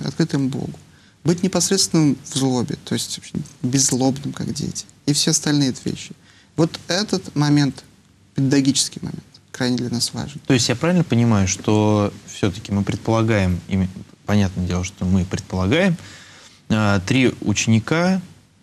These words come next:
Speaker 2: э, Христом видятся как готовые видеть его преображённым.
Speaker 1: Да. Именно благодаря с-, особенности своего темперамента.
Speaker 2: Темперамента, и душ-, душевной организации и так далее.
Speaker 1: Так точно.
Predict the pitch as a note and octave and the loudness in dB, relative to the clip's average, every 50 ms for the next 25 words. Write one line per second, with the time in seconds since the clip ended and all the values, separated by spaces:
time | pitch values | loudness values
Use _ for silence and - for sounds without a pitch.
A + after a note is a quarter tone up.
0 | _ _ _ _ _ _ _ _ _ _ _ _ _ _ _ _ _ _ - G#2+ | _ _ _ _ _ _ _ _ _ _ _ _ _ _ _ _ _ _ 0 2
1 | G#2 G#2 G2 G2 G2 F#2+ F#2 F2+ G2 - - - - - - - A#2 G#2+ - - | 4 4 6 6 4 4 4 2 0 0 -2 -2 -4 -4 -2 0 0 0 0 0
2 | - D#3+ E3 D3+ - - G#2 G2 A#2 C3 B2+ B2 A#2 - - - - A2 G#2 G2+ | 2 4 4 4 2 0 0 0 2 2 2 2 2 0 -2 -2 0 0 0 0
3 | F#2+ G2 A2 A2+ B2 B2+ - - C#3+ D3 C#3 A#2+ G#2+ G#2 G2 F#2 F2+ F#2 G2+ G2 | 0 2 2 0 0 0 0 2 4 4 4 4 4 4 4 4 4 4 4 4
4 | F2+ F2 E2+ - - F#2+ F#2 G#2 C#3 C#3 - G#2 A2 A2 G#2 G2+ A2+ G#2+ G#2 F#2+ | 4 2 0 0 -2 0 2 2 2 2 2 2 0 2 2 2 2 0 0 0
5 | F2+ E2 D#2+ - - - _ - D3+ F3 G#3 A#3 A3+ A3+ G#3+ F3+ D3+ C3 C#3+ C#3+ | -2 -4 -6 -6 -10 -16 _ -2 2 4 6 6 6 6 4 2 0 0 0 2
6 | C3+ B2+ B2 D3 F#3 G3 - - - - - - C#3 - - F#3 F3+ F#3+ F3 - | 2 2 2 2 0 0 -2 -6 -8 -8 -6 -4 -2 0 0 2 2 2 0 0
7 | - D3 - - C3+ B2+ B2+ C3+ D3+ D#3+ - - B2+ - B2 A#2+ A#2 A2 A2 - | 0 -2 -2 0 0 -2 0 0 -2 -2 -2 -4 -6 -4 -2 0 2 4 4 4
8 | G#2 G#2+ A#2+ D3 E3 E3 D#3+ D#3 C#3+ - - B2 A#2 A2+ G#2 G2 F#2 G2+ G2 G2+ | 2 2 2 4 4 4 4 4 4 2 2 2 4 4 4 4 2 2 0 -2
9 | - - G2+ G2 G#2+ G2+ - - G#2+ G2 G2 G2 G2 F#2+ F2+ F#2+ F2+ F#2 F2+ F2+ | -2 -2 0 2 2 2 2 2 2 2 2 2 2 2 2 0 0 0 0 2
10 | A#2 C3+ C#3+ C#3+ - - - G2+ F#2 - G2+ G2 F#2+ F2 E2+ D#2+ D2+ - D#3+ E3+ | 2 0 0 0 -2 -2 -2 -4 -2 -2 -2 -2 0 -2 -4 -4 -4 -2 -4 -4
11 | - - - - - - - - | -4 -6 -8 -8 -8 -8 -10 -10